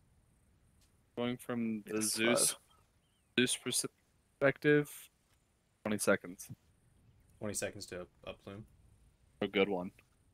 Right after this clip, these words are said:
Speaker 3: Yeah.
Speaker 2: Yeah, I
Speaker 3: That
Speaker 2: got
Speaker 3: is
Speaker 2: about
Speaker 1: Your
Speaker 2: fifteen.
Speaker 1: your
Speaker 3: That's a
Speaker 1: wind, your
Speaker 3: good
Speaker 1: wind,
Speaker 3: plume.
Speaker 1: your wind is fucking up. But
Speaker 2: Yeah,
Speaker 1: yeah.
Speaker 2: the wind is fucking
Speaker 1: Yeah, that's rough.
Speaker 2: Yeah.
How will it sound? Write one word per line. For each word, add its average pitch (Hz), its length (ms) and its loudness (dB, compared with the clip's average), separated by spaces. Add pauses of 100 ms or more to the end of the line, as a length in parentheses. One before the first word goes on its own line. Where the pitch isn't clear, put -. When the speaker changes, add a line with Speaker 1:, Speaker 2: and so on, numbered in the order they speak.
(300)
Speaker 3:
Yeah. 85 200 -14 (300)
Speaker 2:
Yeah, 135 180 6
I - 20 8
Speaker 3:
That 131 60 4
Speaker 2:
got 131 180 2
Speaker 3:
is 123 60 0
Speaker 2:
about 113 80 -2
Speaker 1:
Your 117 100 6
Speaker 2:
fifteen. 131 320 -2 (320)
Speaker 1:
your 113 180 0
Speaker 3:
That's 113 80 -2
a 113 80 2
Speaker 1:
wind, 110 320 0
your 107 220 0
Speaker 3:
good 98 100 -2
Speaker 1:
wind, 107 300 0
Speaker 3:
plume. 87 160 -16
Speaker 1:
your 110 200 0
wind 113 380 -2
is 98 360 0
fucking - 580 -6
up. 107 160 -12 (120)
But - 140 -18
Speaker 2:
Yeah, 139 220 4
Speaker 1:
yeah. 127 100 2
Speaker 2:
the 135 140 0
wind 135 220 0
is 120 120 -4
fucking 123 480 -6 (420)
Speaker 1:
Yeah, - 220 6 (300)
that's 185 240 0
rough. 139 400 0 (260)
Speaker 2:
Yeah. 120 280 -4